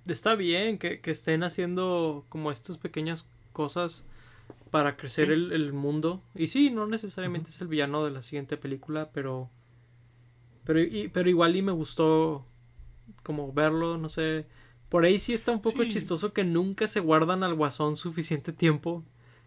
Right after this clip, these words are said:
Speaker 1: Eh,
Speaker 2: No.
Speaker 1: hablábamos de que Batman inicia, pues hizo algo más sutil en compa-, en comparación, ¿no? De que con la
Speaker 2: Ujú.
Speaker 1: tarjeta de presentación.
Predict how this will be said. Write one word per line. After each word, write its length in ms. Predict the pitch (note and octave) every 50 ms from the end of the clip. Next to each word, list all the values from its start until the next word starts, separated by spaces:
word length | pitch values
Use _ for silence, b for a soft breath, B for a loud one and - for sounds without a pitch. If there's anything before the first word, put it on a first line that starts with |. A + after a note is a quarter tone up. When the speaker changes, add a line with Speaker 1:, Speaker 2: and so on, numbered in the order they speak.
| b b _ -
Speaker 1:
Eh, 560 | E3+ D3+ D3 C#3+ C#3+ C#3+ C#3+ C#3 C#3 D3 E3+
Speaker 2:
No. 80 | -
Speaker 1:
hablábamos 440 | D#3+ D#3 D#3 D#3+ D#3+ D#3+ E3 F3+ F3
de 80 | F3 E3+
que 120 | - F3+
Batman 360 | D#3 D#3 D#3 D3+ E3 E3+ E3+
inicia, 720 | E3 D#3+ D#3 D3+ - - E3+ E3+ E3 E3 D#3+ D#3 E3 F3 F3+ _ - - _ _ -
pues 240 | - F3+ E3 - -
hizo 220 | E3+ D#3+ - F#3+
algo 200 | F3 E3+ E3+ F3+
más 220 | F3+ F3 E3+ D#3 -
sutil 560 | - F#3+ - - - E3 D#3+ E3+ F3 F3+ F3+
en 140 | F3 E3 D#3+
compa-, 440 | - - D#3+ D#3 D#3 D#3 D#3 D#3+ D#3+
en 160 | E3 D3+ D3
comparación, 640 | - D#3+ C#3 D#3 D3+ C#3 - - E3 E3+ F#3+ G#3 F#3+
¿no? 240 | E3+ G#2 A2 A#3+
De 140 | G#3+ F3 D#3+
que 100 | D#3+ D#3
con 140 | - E3 D#3
la 80 | D#3 D#3
Speaker 2:
Ujú. 80 | D3
Speaker 1:
tarjeta 340 | C3 C3 D#3 E3+ - F3 E3+
de 80 | E3 D#3+
presentación. 720 | E3 E3 D#3 - D#3+ D#3+ - D3+ - - E3 E3+ F#3+